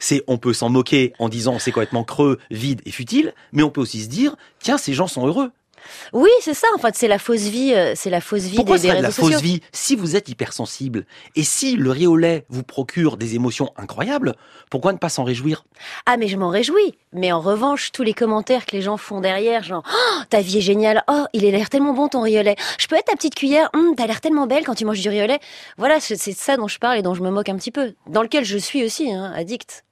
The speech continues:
Speaker 1: J'ai compris. Ce qui vous énerve, c'est pas le riz au lait. C'est de montrer la photo et le faire partager au lieu de le garder pour soi.
Speaker 2: Oui, alors ça m'énerve, c'est un grand mot, oui, c'est, c'est, c'est ça, c'est le fait de partager,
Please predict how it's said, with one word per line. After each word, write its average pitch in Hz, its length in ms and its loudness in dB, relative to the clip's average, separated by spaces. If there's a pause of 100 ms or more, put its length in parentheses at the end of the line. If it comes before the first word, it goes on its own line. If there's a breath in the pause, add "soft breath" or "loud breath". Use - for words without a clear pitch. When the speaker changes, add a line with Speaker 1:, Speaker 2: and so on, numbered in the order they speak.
(260)
Speaker 1:
J'ai 165 120 2
compris. 120 400 -2 (520)
Ce - 100 -10
qui 170 140 0
vous 120 160 0
énerve, 185 360 2 (200)
c'est - 160 -4
pas 139 140 2
le 127 40 0
riz 113 120 0
au 135 60 6
lait. 160 220 0 (300)
C'est 127 140 -2
de 110 100 2
montrer 147 360 4
la 139 100 2
photo 151 420 0 (120)
et - 40 -8
le 113 80 0
faire 165 200 -2
partager 135 360 0
au 185 60 4
lieu 147 100 2
de 123 60 0
le 120 60 2
garder 120 260 -2
pour - 140 -12
soi. - 260 -2 (480 loud breath)
Speaker 2:
Oui, 269 160 4
alors 180 180 2
ça 233 140 -6
m'énerve, 233 300 -2
c'est 214 100 -4
un 190 80 -2
grand 196 180 0
mot, 330 240 4
oui, 320 120 6
c'est, 196 180 -4
c'est, 165 240 -4
c'est 202 160 -6
ça, 240 220 0
c'est - 180 -6
le 160 100 -4
fait 233 140 -4
de 202 140 -2
partager, 233 680 0